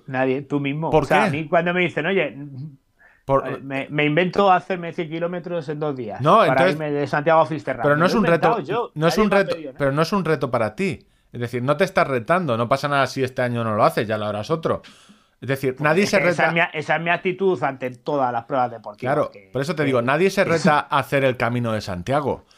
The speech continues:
Speaker 2: "Me reto a hacer el Camino de Santiago". No, tú haces el Camino de Santiago, no es un reto. Es algo
Speaker 1: Ujú.
Speaker 2: que quieres hacer porque
Speaker 1: Claro,
Speaker 2: me gusta.
Speaker 1: pero es que, que tienes que comprender que hay muchos que enfocamos el deporte así también.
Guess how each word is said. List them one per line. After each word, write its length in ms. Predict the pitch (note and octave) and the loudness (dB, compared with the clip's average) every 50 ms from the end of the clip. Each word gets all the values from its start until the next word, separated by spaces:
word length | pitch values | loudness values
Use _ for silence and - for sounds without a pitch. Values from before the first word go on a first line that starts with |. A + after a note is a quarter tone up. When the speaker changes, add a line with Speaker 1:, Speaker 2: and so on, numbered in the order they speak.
| _ - | _ -6
Speaker 2:
"Me 160 | A#2 A#2+ A#2+ | -2 -2 0
reto 360 | A2+ D3 F3+ F#3+ - A#3+ G#3+ | 2 2 2 2 4 2 4
a 60 | F3+ | 4
hacer 220 | C3+ - - E3 F#3 | 2 2 0 2 4
el 100 | F#3+ E3+ | 2 4
Camino 340 | - C#3+ C3 C#3+ D3+ D#3+ D#3 | 4 2 2 2 2 2 2
de 60 | C#3+ | 2
Santiago". 420 | - C3 A#2 G#2+ A2+ F#2+ E2+ E2 | 2 0 0 0 0 0 0 -2
No, 300 | D#2+ E2+ A2+ C#3 D3 - | -2 -2 -2 -2 -2 -4
tú 180 | - _ G#2+ G#2 | -8 _ -4 -4
haces 220 | G2 G2 B2+ A#2 A#2+ | -4 -4 -4 -4 -4
el 80 | B2+ | -4
Camino 260 | B2 G#2+ F#2+ A2 B2 | -4 -4 -4 -2 0
de 60 | C3+ C3+ | 0 0
Santiago, 500 | C3 G#2+ G2 B2 C3 B2+ A#2 A#2+ - - | -2 -2 0 0 0 2 2 -2 -4 -6
no 100 | - B2+ | -4 -4
es 80 | C3+ C#3 | -2 -2
un 140 | F#3 E3 C3 | -2 -2 -2
reto. 440 | - A2 C#3+ D#3 - - F#2+ - - _ _ _ _ _ _ _ | 0 0 -2 0 0 -4 -6 -6 -8 _ _ _ _ _ _ _
Es 140 | - A2+ - | -12 -6 -2
algo 160 | A#2+ B2+ D3 D#3+ | 0 2 4 2
Speaker 1:
Ujú. 40 | D3 | 2
Speaker 2:
que 40 | A2 | 2
quieres 180 | G#2+ C3 B2+ C3+ | 0 -2 -2 -2
hacer 260 | B2 A2+ D3 D#3 D#3 | -4 -4 -4 -4 -2
porque 320 | - F3 - - C3+ - | -4 -6 -4 -4 -6 -6
Speaker 1:
Claro, 180 | - - G#2+ G2+ | -4 -4 -4 -4
Speaker 2:
me 40 | G2+ | -4
gusta. 400 | G2+ B2 D3 G2+ G2+ G#2 G#2 - | -2 -2 -2 -2 -2 -4 -4 -4
Speaker 1:
pero 100 | G2 A#2 | -4 -6
es 60 | G#2+ | -2
que, 340 | - D3 C#3+ D3 - - C3+ | 0 0 0 0 -2 -4 -2
que 260 | - B2+ A#2+ A#2+ A2 | 0 0 0 0 0
tienes 240 | A2+ C3 B2+ B2+ B2+ | -2 -2 -2 0 0
que 100 | D#3 C#3 | 0 0
comprender 400 | C3+ C#3 C3+ C#3+ C#3 D3 D#3 D3+ | 2 2 0 0 0 0 -2 0
que 80 | D3 D3 | 0 0
hay 60 | D3 | 0
muchos 320 | D3 D#3 D3+ - F#3+ F#3+ G3 | 0 -2 0 0 0 0 0
que 80 | - | -2
enfocamos 460 | B2+ - C3 A#2 B2 A#2+ B2 C3 B2+ D3 | -2 0 0 2 2 0 0 0 -2 -2
el 60 | C#3+ | 0
deporte 320 | D3 D#3 D3 C#3+ B2+ A#2 A#2+ | 0 0 2 0 0 0 -2
así 180 | A2+ - A2+ | -6 -6 -6
también. 380 | G2+ F#2 F2 E2 E2 A2+ E3 - | -8 -8 -10 -8 -8 -10 -10 -10